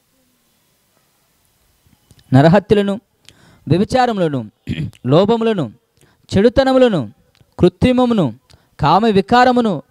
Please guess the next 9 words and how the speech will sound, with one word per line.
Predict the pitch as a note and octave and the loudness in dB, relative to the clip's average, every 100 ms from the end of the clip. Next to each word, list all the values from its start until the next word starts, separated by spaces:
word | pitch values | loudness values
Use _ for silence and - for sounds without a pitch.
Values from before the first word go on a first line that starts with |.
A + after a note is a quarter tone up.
| _ _ - | _ _ -6
మత్సరమును, | C3 D#3 - A#3+ B3+ B3+ A3+ C3+ - _ _ | -2 -2 0 2 2 0 0 -4 -10 _ _
దేవదూషణయు, | B2+ D3+ A3 G3+ D3 A3+ - B3+ B3 A#3 E3+ - _ _ | 0 2 4 2 4 2 2 0 2 2 0 -4 _ _
అహంభావమును, | C3 D3 A3+ F3+ F3 A3+ C4 C4 B3 A3 C#3+ _ _ | -2 0 0 0 0 0 0 0 -2 -4 -6 _ _
అవివేకమును | D#3 G3 A#3 D3 C#3 A#3+ D4 D4+ D4 | -2 2 0 0 2 2 4 0 2
వచ్చును. | C#4 B3+ - A3 - - - | 4 2 0 -6 -8 -14 -4
ఇవన్నీ | C4 G#3+ G#3 A#3+ D#4 D#4+ E4 E4 D4+ | 0 2 0 -4 -10 -8 -6 -4 -2
కూడా, | - B3 G3+ | 0 0 0
ఈ | G#3 C4 - | -2 -6 -2
చెడ్డవన్నీయు | A#3+ G#3 C4 A3+ B3+ D#4 C4+ G#3 G3 A#3 | -2 -2 -2 -2 -4 -4 0 2 2 -2